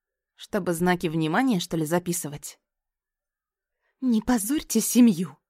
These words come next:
Ведите себя так, как подобает леди и джентльмену! И я больше с вас глаз не спущу! О, это же Харриет!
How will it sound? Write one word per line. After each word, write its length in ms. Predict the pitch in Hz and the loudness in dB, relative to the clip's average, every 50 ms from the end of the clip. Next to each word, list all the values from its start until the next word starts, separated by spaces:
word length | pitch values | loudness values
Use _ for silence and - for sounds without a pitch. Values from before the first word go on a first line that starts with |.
| _ _ _ _ _ _ - - - - - | _ _ _ _ _ _ -20 -20 -20 -18 -14
Ведите 440 | 175 160 175 165 165 180 175 - 165 | -4 -4 -4 -2 -2 -4 -6 -6 -8
себя 240 | - - 151 185 - | -8 -8 -8 -8 -8
так, 340 | - - 269 - - - _ | -8 -8 -8 -8 -10 -6 _
как 200 | - 285 285 - | -4 -4 -2 -2
подобает 440 | 330 247 262 214 220 247 233 214 202 | 0 2 2 2 2 -2 -4 -4 -4
леди 300 | 196 185 180 165 170 175 | 0 0 0 2 4 4
и 60 | 175 | 4
джентльмену! 720 | 151 190 180 160 151 165 156 160 170 175 160 165 160 - _ _ _ _ _ _ _ _ _ _ _ _ _ | 4 2 -2 -2 -2 -2 -2 -2 -2 -2 -2 -4 -6 -10 _ _ _ _ _ _ _ _ _ _ _ _ _
И 80 | - 214 | -6 -6
я 200 | 180 165 196 214 | -4 -2 -2 -2
больше 300 | 185 190 180 - 196 180 | -2 -2 -4 -4 -6 -8
с 100 | - 208 | -6 -4
вас 140 | 254 247 | -4 -4
глаз 420 | 247 247 294 311 277 220 190 - - | -2 -2 0 2 2 2 2 0 -4
не 100 | 175 165 | -4 -4
спущу! 540 | - - - 202 196 - - 165 165 165 - - - - - - | -4 -4 -4 -4 -4 -4 -6 -6 -8 -8 -10 -16 -18 -18 -4 2
О, 160 | 370 330 311 | 4 6 6
это 200 | 294 294 294 349 | 6 6 4 2
же 140 | 302 359 392 | 2 2 2
Харриет! 600 | 403 - 254 208 165 175 175 170 185 - - - | 2 0 0 0 0 0 0 -2 -2 -6 -8 -14